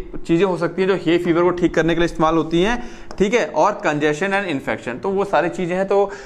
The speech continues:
नाक, सीधी सी बात ये है कि नाक की जो दवाएं होंगी, ड्रॉप होंगी,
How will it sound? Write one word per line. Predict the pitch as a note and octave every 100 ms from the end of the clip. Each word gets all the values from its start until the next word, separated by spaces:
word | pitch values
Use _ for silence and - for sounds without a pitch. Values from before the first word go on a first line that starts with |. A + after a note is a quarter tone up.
| - -
नाक, | C#3 D#3 F#3+ G3+
सीधी | - A3+
सी | A3+
बात | A3 A3+ G3
ये | G#3+
है | G#3+ G#3+
कि | A#3
नाक | F3+ D#3 F#3 G#3 - -
की | G#3
जो | G3+ A3
दवाएं | E3+ D3 C#3 E3+ F#3
होंगी, | D3+ D#3 F3
ड्रॉप | B2+ C#3 D#3+ D#3
होंगी, | D3+ F3+